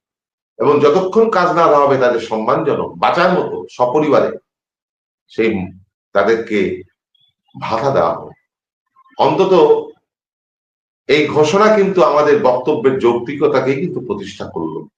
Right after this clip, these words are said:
কিন্তু কিছু প্রশ্নও কিন্তু ভাবাচ্ছে,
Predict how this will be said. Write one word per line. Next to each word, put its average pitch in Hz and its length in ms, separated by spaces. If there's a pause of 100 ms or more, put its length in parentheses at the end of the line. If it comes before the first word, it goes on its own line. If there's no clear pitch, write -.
(1300)
কিন্তু 180 640 (1900)
কিছু 208 280
প্রশ্নও 208 460
কিন্তু 185 580 (340)
ভাবাচ্ছে, - 560